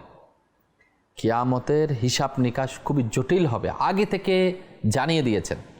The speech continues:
যেটা কঠিন একটা বিষয়, কঠিন একটা টাইম আমাদেরকে পার করতে হবে। আর ওই হিসাব নিকাশ থেকে মুক্তি পাওয়ার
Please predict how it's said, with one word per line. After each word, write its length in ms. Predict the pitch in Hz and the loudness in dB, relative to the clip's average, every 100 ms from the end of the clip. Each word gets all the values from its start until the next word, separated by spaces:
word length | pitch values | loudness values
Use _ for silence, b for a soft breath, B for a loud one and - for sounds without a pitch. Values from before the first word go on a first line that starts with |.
| b b b _ | b b b _
যেটা 180 | 139 175 - | -4 -2 -2
কঠিন 280 | 165 220 202 | 0 2 2
একটা 240 | - 135 - - - - | 0 -6 -8 -14 -20 -6
বিষয়, 340 | 113 110 113 92 85 | -4 -2 0 -2 -2
কঠিন 240 | - 175 196 | -2 2 0
একটা 260 | 196 165 151 - - | 0 -4 -4 -12 -8
টাইম 300 | - 143 185 | -2 0 2
আমাদেরকে 380 | 156 127 110 - | 2 2 0 -4
পার 240 | 101 95 - | -4 -4 -2
করতে 280 | 90 - | -6 -4
হবে। 200 | 98 104 113 B B B B | -6 -6 -10 B B B B
আর 120 | 117 | 0
ওই 160 | 123 127 | 2 2
হিসাব 340 | 127 160 185 175 | 2 2 0 0
নিকাশ 340 | 160 151 147 - | 0 0 -2 -4
থেকে 240 | 139 151 | -2 0
মুক্তি 420 | 139 131 123 - | 2 0 0 -2
পাওয়ার 320 | 170 139 139 | 0 2 2